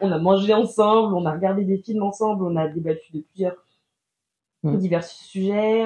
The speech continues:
Speaker 1: on s'est fait des dates de nos vies ou pas, on s'est raconté des choses et du coup, bah, c'est comme ça que c'est, cette amitié s'est vraiment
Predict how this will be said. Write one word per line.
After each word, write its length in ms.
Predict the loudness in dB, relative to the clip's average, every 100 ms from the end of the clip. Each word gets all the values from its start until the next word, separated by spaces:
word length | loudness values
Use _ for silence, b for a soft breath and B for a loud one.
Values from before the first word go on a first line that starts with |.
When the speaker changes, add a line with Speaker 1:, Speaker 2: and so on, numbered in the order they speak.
| -2
Speaker 1:
on 400 | -4 -2 -4 -8 _ _ _ -14
s'est 100 | -12
fait 160 | -8
des 240 | -6 -6 -6
dates 460 | -8 -6 -6 -8
de 180 | -10 -8
nos 200 | -8 -8
vies 440 | -8 -6 -4 -6 -10 -10
ou 80 | -12 -10
pas, 420 | -12 -8 -6 -8 b b b -12
on 60 |
s'est 180 | -10 -8
raconté 460 | -8 -8 -10 -8 -8
des 160 | -8
choses 640 | -10 -10 -6 -2 -2 -4 -6
et 200 | -8 -8
du 140 | -12
coup, 120 | -8
bah, 160 | -6 -6
c'est 140 | -10 -14
comme 120 | -14
ça 100 | -16
que 100 | -14
c'est, 420 | -10 -8 -8 -10 _ _ _ _ _
cette 160 | -8 -4
amitié 360 | -6 -6 -12
s'est 220 | -10 -8
vraiment 600 | -8 -6 -6 -6 -8 -12